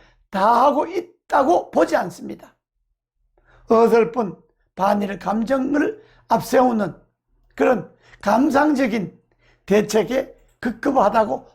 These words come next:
보고 있습니다. 지금의 위기 수준 그보다 훨씬 더 깊고 넓습니다.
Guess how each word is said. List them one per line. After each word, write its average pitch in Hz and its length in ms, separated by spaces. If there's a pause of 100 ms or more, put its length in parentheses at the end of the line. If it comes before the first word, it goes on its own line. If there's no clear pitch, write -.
보고 247 260
있습니다. - 460 (1600)
지금의 226 460
위기 202 320
수준 196 440 (280)
그보다 220 300
훨씬 254 560
더 - 260 (1160)
깊고 - 680 (400)
넓습니다. 240 800